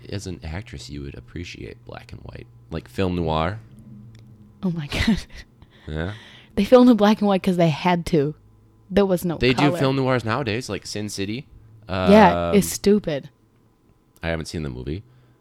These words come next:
Speaker 1: Uh, no, uh, there was, they've been doing black and whites more recently, too. They even did a
Speaker 2: What?
Speaker 1: silent film, like, six years ago or so, and it's actually about how silent film stars were losing their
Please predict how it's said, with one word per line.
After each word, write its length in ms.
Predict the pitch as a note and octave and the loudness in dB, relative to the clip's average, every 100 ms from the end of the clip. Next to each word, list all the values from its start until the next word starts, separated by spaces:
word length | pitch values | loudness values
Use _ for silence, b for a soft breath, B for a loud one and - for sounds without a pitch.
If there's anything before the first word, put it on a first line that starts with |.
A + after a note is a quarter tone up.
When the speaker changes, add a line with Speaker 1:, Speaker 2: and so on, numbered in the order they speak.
| b _ _ _ - | b _ _ _ -12
Speaker 1:
Uh, 60 | A#2 | -6
no, 180 | D3+ D#3 | -2 -2
uh, 320 | A#2 A#2 G#2+ - | 0 0 0 -2
there 160 | B2 | -6
was, 320 | C3 C3 - - _ _ _ _ _ _ - | -4 -6 -10 -18 _ _ _ _ _ _ -10
they've 140 | C#3 | -8
been 100 | D#3+ | -6
doing 220 | D#3 E3 | -6 -6
black 220 | D#3 C#3+ C#3+ | -6 -8 -8
and 80 | |
whites 200 | C3+ C#3 | -10 -10
more 140 | C3 B2 | -8 -10
recently, 340 | C3 - A2 | -10 -12 -12
too. 340 | G#2+ C3+ C#3 C#3 - - - - _ _ _ _ _ _ | -10 -8 -8 -12 -18 -20 -20 -20 _ _ _ _ _ _
They 100 | A#2+ | 0
even 160 | C3+ C#3+ | 0 2
did 100 | C#3 | 0
a 40 | |
Speaker 2:
What? 80 | A2 | 2
Speaker 1:
silent 380 | G#2 G2+ A#2 A#2 | 2 2 0 -2
film, 400 | A#2+ C3 D3 - _ - | -4 -4 -6 -10 _ -8
like, 300 | F2+ E2+ _ _ | -6 -6 _ _
six 400 | - - F#2 - | -12 -6 -6 -6
years 240 | F2+ F#2+ G2 | -4 -4 -4
ago 200 | G#2 G#2+ | -2 -2
or 120 | G#2+ | -2
so, 300 | A2 A2 A2+ | -4 -6 -4
and 80 | F2+ | -4
it's 120 | F2+ | -2
actually 320 | F#2 E2 - E2+ | -2 -4 -4 -4
about 480 | C#2 D2 D2+ - | -4 -4 -4 -4
how 180 | - D#2 | -6 -8
silent 400 | D2 D#2 D#2 C2 | -8 -8 -8 -8
film 180 | - D#2 | -10 -12
stars 280 | F2 F2+ D#2+ | -8 -8 -8
were 80 | D2+ | -10
losing 500 | C#2 C#2+ D#2 D2+ D2 | -8 -8 -8 -10 -10
their 460 | D2+ D2 D2 C#2+ | -8 -8 -8 -10